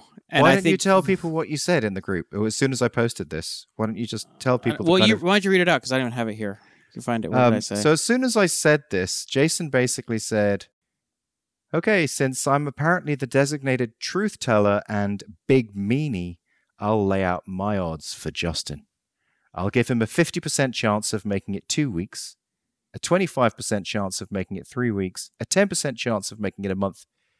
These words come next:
Speaker 2: a five percent chance of making it six weeks, and a one percent <laughs> chance of making it to three months." Now, I've gotta tell you, that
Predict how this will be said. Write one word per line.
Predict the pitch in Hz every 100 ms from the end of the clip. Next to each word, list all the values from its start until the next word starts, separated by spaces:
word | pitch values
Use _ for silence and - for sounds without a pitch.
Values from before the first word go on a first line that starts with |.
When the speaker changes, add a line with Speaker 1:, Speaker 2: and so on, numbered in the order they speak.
| _ _
Speaker 2:
a | 104
five | 156 170 170
percent | 151 135 117
chance | 120 107 104
of | 98 107
making | 101 - 98
it | -
six | - 135 -
weeks, | 120 110 - - _ _ _ _
and | 107
a | 107
one | 101 123 117
percent | 110 120 107
<laughs> | -
chance | - 98 -
of | 104
making | 101 - 90
it | 87
to | 98
three | - 101 104
months." | 87 78 - _ _ - _ _ _ _ _ -
Now, | 147
I've | 156
gotta | 208
tell | 208 196 160
you, | 110 95
that | 131 151